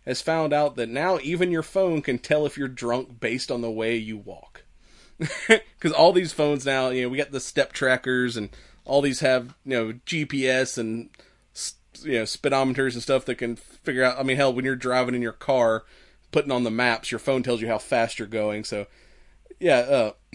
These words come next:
so now they found that, like I said, the, you know, your phone can detect that the way you stumbling, like, "Oh, this motherfucker's drunk." <laughs> And they're kinda working on a, uh,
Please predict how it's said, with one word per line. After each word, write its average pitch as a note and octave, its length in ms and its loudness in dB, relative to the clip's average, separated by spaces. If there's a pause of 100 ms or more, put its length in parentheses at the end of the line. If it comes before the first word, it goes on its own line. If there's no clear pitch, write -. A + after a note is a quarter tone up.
(340)
so C#3+ 240 2
now E3 440 4
they C#3 240 -4
found D3 340 0
that, B2+ 100 -6
like C3 140 0
I - 20 -14
said, A#2+ 420 -6
the, A#2+ 100 -2 (200)
you B2+ 220 -4
know, A2+ 40 -2
your A#2+ 180 -2
phone D3 360 2
can D3+ 160 0
detect D3+ 600 2 (500)
that C#3 220 2 (340)
the B2 100 -2
way A#2+ 180 2
you D3 160 -2
stumbling, C3 480 -2
like, G#2+ 180 -2
"Oh, A#2+ 180 2
this A#2 140 -4
motherfucker's D#3+ 540 -4
drunk." F3+ 420 -4 (320)
<laughs> F#3+ 80 0 (1700)
And C#3 200 6
they're C#3+ 200 4
kinda C#3+ 280 0
working C3+ 380 -2
on C3+ 300 -2
a, C3+ 260 -2
uh, C3 320 -2